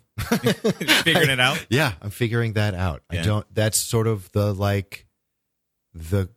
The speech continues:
Speaker 1: the, um, discord, you know, is that the real shit, the real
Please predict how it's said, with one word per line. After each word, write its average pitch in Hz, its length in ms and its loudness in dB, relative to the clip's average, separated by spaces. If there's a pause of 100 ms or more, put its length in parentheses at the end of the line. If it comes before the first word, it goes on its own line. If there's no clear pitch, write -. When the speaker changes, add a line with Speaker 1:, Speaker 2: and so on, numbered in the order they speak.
(180)
Speaker 1:
the, 90 600 -2
um, 76 420 -6 (1800)
discord, 82 720 -4 (1500)
you 92 100 -2
know, 92 320 -6 (200)
is 82 260 -4
that 85 340 -2 (460)
the 85 240 -6
real 110 580 0
shit, 78 480 -8
the 76 320 -18 (840)
real 98 640 0